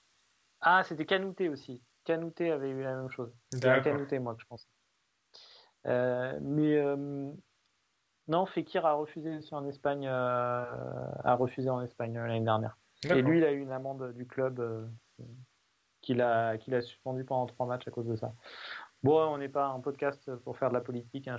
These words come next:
Speaker 1: ils font ce qu'ils veulent, mais, euh, c'est un peu dommage, euh, je trouve, de, <laughs> de mettre, euh, de mettre en danger sa carrière, son image, euh, pour, euh, pour, euh, quelque chose comme ça, quoi. Porter, euh,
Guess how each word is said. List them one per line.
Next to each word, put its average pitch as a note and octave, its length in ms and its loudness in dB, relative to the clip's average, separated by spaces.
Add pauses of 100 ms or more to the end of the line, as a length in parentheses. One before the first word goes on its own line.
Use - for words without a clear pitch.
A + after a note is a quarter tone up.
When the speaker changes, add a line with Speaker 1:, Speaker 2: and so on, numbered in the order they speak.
(100)
Speaker 1:
ils B2 140 -6
font B2 140 -4
ce A2+ 100 -8
qu'ils B2+ 140 0
veulent, C3+ 240 4 (460)
mais, A#2 180 2
euh, A2+ 200 6
c'est A2+ 140 -4
un A2+ 80 0
peu A#2 140 -2
dommage, A#2+ 340 2
euh, A2+ 200 0 (180)
je - 160 -20
trouve, A#2+ 180 -2
de, A2+ 200 0
<laughs> - 520 -4
de B2+ 100 6
mettre, B2 360 2
euh, A#2 220 2 (1080)
de A#2+ 100 -2
mettre A#2+ 300 0
en A#2+ 60 -2
danger A#2 360 2
sa B2+ 140 0
carrière, A#2 400 0
son A2+ 180 -10
image, A2+ 360 -4
euh, G#2+ 100 -8 (220)
pour, G#2 240 -4
euh, G#2 40 -6 (640)
pour, A2 280 2
euh, G#2 40 4
quelque A2+ 200 -6
chose - 160 -8
comme A2+ 160 -2
ça, B2 160 2
quoi. A2 460 -8 (100)
Porter, A2 380 -4
euh, G#2 140 -2